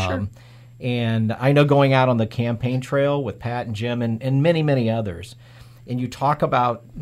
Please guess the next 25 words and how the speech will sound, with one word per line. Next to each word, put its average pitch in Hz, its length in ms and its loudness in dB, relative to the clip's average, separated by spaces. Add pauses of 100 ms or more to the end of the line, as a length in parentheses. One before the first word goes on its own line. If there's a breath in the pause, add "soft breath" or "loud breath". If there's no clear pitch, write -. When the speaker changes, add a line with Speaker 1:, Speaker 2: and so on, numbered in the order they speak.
(240)
Speaker 2:
the 117 100 -8
little 127 240 -2
girl 110 440 -2 (420)
or 120 80 0
you 117 120 -2
talk 127 340 -2
about 120 400 -4 (460 loud breath)
the 110 240 -2
family. 113 640 -2 (420)
Um, 101 460 -6
our 156 220 4
story 135 680 0
is 110 160 -2
my 101 180 -2
daughter, 107 580 0 (560 loud breath)
uh, 90 340 -4
volunteered 113 1160 0
at, 101 600 -10
when 117 100 -6
she 139 140 -6
was 117 120 -4
in 107 80 -4
college 113 540 -4
at 95 100 -4
dac, 107 500 -6